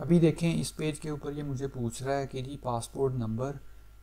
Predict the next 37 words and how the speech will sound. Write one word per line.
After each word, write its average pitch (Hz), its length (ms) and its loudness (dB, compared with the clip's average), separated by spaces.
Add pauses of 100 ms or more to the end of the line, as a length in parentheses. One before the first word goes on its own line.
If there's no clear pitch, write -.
(240)
आईडी 131 300 2
कार्ड 127 280 2
नंबर 123 300 0
आपने 123 280 0
यहाँ 117 220 0
पे 117 120 -4
उसको 117 260 -6
बताना 104 320 -8
है। 113 60 -2
अगर 127 120 0
आपके 127 300 4
पासपोर्ट 117 460 -2
है 131 60 -2
तो 131 100 0
पासपोर्ट 127 500 -2
का 139 80 -4
नंबर 127 280 -4
लिख 120 200 -6
दें, 123 80 -8
आईडी 117 340 -2
है 120 80 0
तो 117 140 -2
आईडी 107 260 -6
का 135 120 -8
लिख 135 280 -8
दें। 131 120 -6 (580)
उसके 143 240 -6
बाद 135 200 0
नीचे 131 320 -2
आपने 131 280 0
इसको 131 200 -6
बताना 120 240 -4
है 127 60 -2
आपके 123 220 -2
पास 123 60 -6 (160)
सेकंड 113 340 -6
नेशनैलिटी 120 560 -4